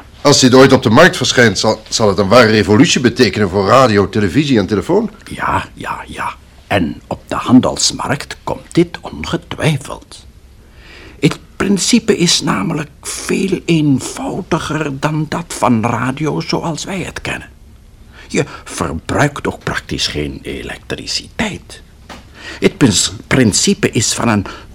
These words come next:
Speaker 2: zodanige eenvoud dat het logisch zou zijn dat, als er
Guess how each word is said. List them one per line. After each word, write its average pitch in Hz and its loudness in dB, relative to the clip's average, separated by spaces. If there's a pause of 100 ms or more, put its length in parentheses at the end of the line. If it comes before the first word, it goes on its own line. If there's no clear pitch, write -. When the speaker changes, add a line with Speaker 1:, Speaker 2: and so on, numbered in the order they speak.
(220)
Speaker 2:
zodanige - 2
eenvoud 147 0
dat 76 -6
het - -6
logisch 104 2
zou 71 -2
zijn 78 -2
dat, - -6 (680)
als 196 4
er - 0